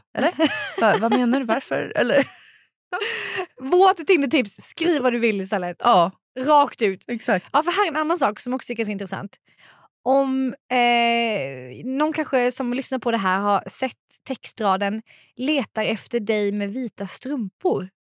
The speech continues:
Speaker 2: på Tinder. Har du sett det någon gång, Amanda?
Speaker 1: Nej.
Speaker 2: Jag vet faktiskt inte om jag har sett,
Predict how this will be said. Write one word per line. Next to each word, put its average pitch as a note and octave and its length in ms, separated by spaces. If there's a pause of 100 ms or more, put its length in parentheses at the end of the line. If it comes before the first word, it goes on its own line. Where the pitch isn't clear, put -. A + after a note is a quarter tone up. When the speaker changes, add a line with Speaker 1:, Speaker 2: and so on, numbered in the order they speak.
Speaker 2:
på G#3+ 80
Tinder. - 320 (520)
Har C4 80
du B3+ 40
sett D4 140
det A3 60
någon F#3 120
gång, E3+ 100
Amanda? C3+ 280 (360)
Speaker 1:
Nej. E3+ 300 (640)
Speaker 2:
Jag D#4 520 (220)
vet D4 300
faktiskt - 180
inte A#3 140
om A3 60
jag G#3+ 120
har G3+ 80
sett, A#3+ 180